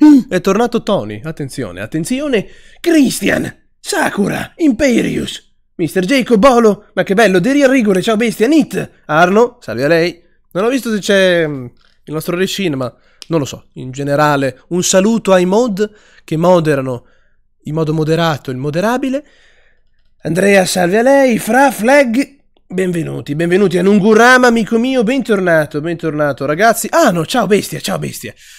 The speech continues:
Ragazzi, oggi si continua, oggi siamo alla tredicesima di Dark Souls, di Da-, di, di Dark Souls, di quella che è la serie più amata del web. Modestamente, modestamente è la verità.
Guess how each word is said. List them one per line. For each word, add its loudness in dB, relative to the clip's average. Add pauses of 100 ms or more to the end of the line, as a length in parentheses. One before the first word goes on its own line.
(220)
Ragazzi, 2
oggi 2
si -6
continua, -4
oggi -4
siamo -6
alla -2
tredicesima -6
di -14
Dark -10
Souls, -8
di -12
Da-, -4
di, -8
di -8
Dark -10
Souls, -2
di -12
quella -6
che -10
è -6
la -8 (160)
serie -6
più -6
amata -4
del -14
web. -4 (640)
Modestamente, -8
modestamente -12
è -10
la -10
verità. -8